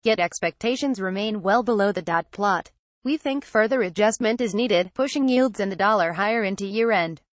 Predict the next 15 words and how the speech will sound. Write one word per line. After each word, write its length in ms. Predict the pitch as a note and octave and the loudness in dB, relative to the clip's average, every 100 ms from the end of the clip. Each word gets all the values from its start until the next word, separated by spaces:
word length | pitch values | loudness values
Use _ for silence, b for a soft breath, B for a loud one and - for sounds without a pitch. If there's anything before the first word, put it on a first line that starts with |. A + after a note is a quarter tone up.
| _ _ _ _ _ | _ _ _ _ _
The 80 | G3+ | -4
jobs 400 | E3+ A3+ C4+ G3+ | 2 2 2 -2
numbers 420 | G#3+ A3+ F3 - | -2 0 -2 -2
could 180 | G#3 - | -6 -4
certainly 460 | A#3+ B3+ C#4+ C4+ | -2 -2 -2 -2
cement 360 | A#3 G3 B3 B3 | -4 -2 -2 -2
the 80 | F3+ | -6
case 320 | - C4 C4+ | -4 -4 -2
for 140 | - | -6
faster 460 | F3+ G3+ A3 - A#3+ | -4 -2 -2 -2 -4
than 160 | G#3+ F3+ | -2 -4
expected 520 | - - G3+ A#3 G#3+ | -4 -6 -2 -2 -2
U 200 | G#3 A3+ | 0 2
S 160 | A3 | 2
growth, 360 | - G3+ G3+ | -2 0 2